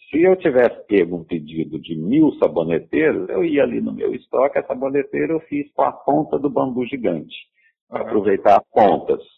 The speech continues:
Speaker 1: né? Então eram as peças, eram, pertencia a um grupo de peças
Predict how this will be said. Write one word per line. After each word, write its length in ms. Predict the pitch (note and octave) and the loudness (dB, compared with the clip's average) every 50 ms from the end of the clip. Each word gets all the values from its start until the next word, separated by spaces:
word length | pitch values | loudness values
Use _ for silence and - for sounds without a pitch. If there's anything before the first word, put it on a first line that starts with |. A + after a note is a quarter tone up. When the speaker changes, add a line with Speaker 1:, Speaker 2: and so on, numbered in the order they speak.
| _ - | _ -10
Speaker 1:
né? 260 | - D#2+ F#2 G2+ - | -6 -4 -4 -4 -4
Então 260 | - - - F2+ - | -6 -6 -6 -6 -4
eram 300 | G2 G2 G2 G2+ G#2 A2 | -2 -4 -4 -2 -2 -4
as 180 | A2 - - _ | -4 -6 -4 _
peças, 560 | G#2+ G#2 G#2+ A#2 A#2 A#2 - - C3 A#2+ - | -2 0 0 0 -2 -4 -6 -10 -10 -10 -10
eram, 440 | - - G2 G2 F#2+ F#2+ G2 G2 - - - - - _ | -10 -10 -8 -8 -8 -8 -10 -12 -14 -16 -18 -20 -20 _
pertencia 640 | - E2+ F2 - - F#2 E2+ - _ - G2 G2 G#2 | -8 -8 -6 -6 -6 -8 -8 -10 _ -10 -4 -2 -2
a 40 | G2+ | -2
um 220 | F#2+ G2 G2+ G2 | -2 -4 -6 -8
grupo 440 | F2 F2+ F2+ F#2 G2 G2+ - - G2+ | -8 -6 -4 -4 -4 -4 -6 -10 -12
de 100 | F#2 G2 | -12 -12
peças 540 | - _ G2 G#2 G#2+ A2 G#2+ - - C#3 - | -10 _ -2 -2 0 -2 -2 -4 -6 -8 -10